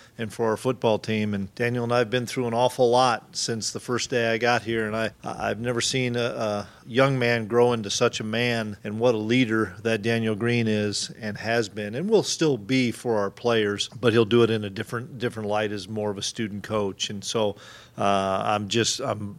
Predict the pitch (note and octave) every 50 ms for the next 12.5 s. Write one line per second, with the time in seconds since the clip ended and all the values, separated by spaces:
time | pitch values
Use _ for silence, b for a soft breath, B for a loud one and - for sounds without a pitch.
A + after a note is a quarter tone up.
0 | - - - C#3 C#3 C#3+ C#3+ C#3+ C3+ C3+ C3+ C#3 - - - A#2+ C3 A#2+ A2+ A2+
1 | A2 A2 G#2+ G#2 A2 C3 D3 D3 C3+ C#3+ C#3 C3 C3 C#3 C#3+ D3+ D#3+ D3 - -
2 | - - C3 B2 A#2 A2+ A#2+ B2 C#3 - B2 A2+ G#2+ - C3 C3 A#2+ A2+ A2+ G2
3 | F2 - - - - B2+ - - - - - - D3+ D#3+ - - C#3+ C#3 C3+ -
4 | - C#3 C#3+ C#3 C3 D3 D3+ - - - - B2+ A#2+ - - B2+ B2 - - -
5 | _ - - - C3 B2+ A#2 B2 A#2 A2 A2 - - B2+ G#2+ G#2+ A2+ A2+ A2 G#2+
6 | G2+ G2 B2+ D3 C#3 B2 A2+ A2+ G#2+ G#2 A2+ A2 A2 G#2+ A2+ - - A#2 B2 A#2+
7 | A2 G#2+ - - A#2 G#2+ - - - A#2+ G#2+ G#2 G2 - - A#2 A#2 A2+ A2 A2
8 | A2 C3+ C3+ B2 A#2+ A#2 A2+ A2 G2 G#2+ G#2 G2+ F#2+ G2+ C3 D3 C3+ A2+ G#2+ G#2+
9 | G2+ A2 A2 A#2 A#2 A#2 G#2+ - - A#2+ A#2 A2 A2 G2+ F#2+ G#2 G#2+ G#2 - -
10 | - - B2 G2+ G2 G#2+ G2 G#2+ A#2+ A2+ - - A#2+ A2+ A2 G#2 - - B2 A#2+
11 | B2+ C3+ C3 - C#3+ C#3+ C3+ C3 B2 C3 B2 A2+ G2+ A#2 A#2+ A2+ - - - -
12 | - B2 A#2 - - B2 G#2+ G2 -